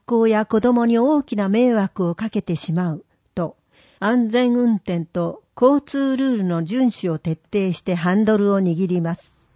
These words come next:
衛生管理にも気を配り、トラックは車体や荷室も常に清潔を心がけています。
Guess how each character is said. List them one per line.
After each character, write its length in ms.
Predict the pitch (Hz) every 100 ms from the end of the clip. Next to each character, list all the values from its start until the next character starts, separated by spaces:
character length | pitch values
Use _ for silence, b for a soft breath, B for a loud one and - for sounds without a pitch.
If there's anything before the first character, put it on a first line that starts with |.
| _ _ _ 220
衛 220 | 254 262
生 300 | - 254 247
管 340 | - 247 220
理 140 | 190 180
に 120 | 180
も 180 | 165 175
気 200 | 208 214
を 80 | 208
配 320 | 214 196 202
り、 240 | 170 165 _ _ -
ト 120 | 202
ラ 140 | 220
ッ 20 | - -
ク 120 | 185
は 240 | 175 170 -
車 260 | - 214 208
体 300 | 233 233 214
や 220 | 208 - _ _ _ -
荷 120 | 208
室 320 | - 233 240
も 260 | 226 220 - _
常 300 | - 285 285
に 120 | 196 170
清 260 | 233 269
潔 340 | 262 247 240 240
を 80 | 226
心 400 | 220 269 269 254
が 120 | 254
け 140 | 214
て 120 | -
い 160 | 165 156
ま 140 | 156
す。 180 | - _